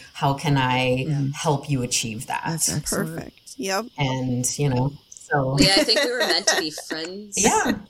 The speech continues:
Speaker 1: and so
Speaker 4: There's just a lot
Speaker 1: not
Speaker 4: going on
Speaker 1: surprising
Speaker 4: that's
Speaker 1: that we're
Speaker 4: similar.
Speaker 1: living in the same state right
Speaker 3: <laughs> I
Speaker 1: now, and
Speaker 3: Yeah,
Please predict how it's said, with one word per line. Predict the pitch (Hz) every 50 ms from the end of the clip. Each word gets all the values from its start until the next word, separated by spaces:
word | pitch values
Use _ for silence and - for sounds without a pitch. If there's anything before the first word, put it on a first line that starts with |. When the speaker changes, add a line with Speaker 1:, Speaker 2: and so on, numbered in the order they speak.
| _ -
Speaker 1:
and | 214 214 214 214 214 214 - 226
so | 220
Speaker 4:
There's | 220 220 220 -
just | 220 202 -
a | 190
lot | 185 180 175 190
Speaker 1:
not | 190
Speaker 4:
going | - 190 185 185 180
on | 180 180 190
Speaker 1:
surprising | 202 190 185 175
Speaker 4:
that's | 170 180 165
Speaker 1:
that | 165 156 160
we're | 165 170
Speaker 4:
similar. | 165 160 165 165
Speaker 1:
living | 180 170 165
in | 165 160 156
the | 160 160
same | - 165 160 160 160 156 156
state | 156 - - 170 175 202 - -
right | 143 131 127 123 -
Speaker 3:
<laughs> | -
I | 135 135 135 135
Speaker 1:
now, | 131 147 156 175 180
and | 165 143 139 139 139 139 143 139 143 139 - - - - - - -
Speaker 3:
Yeah, | 240 240 - -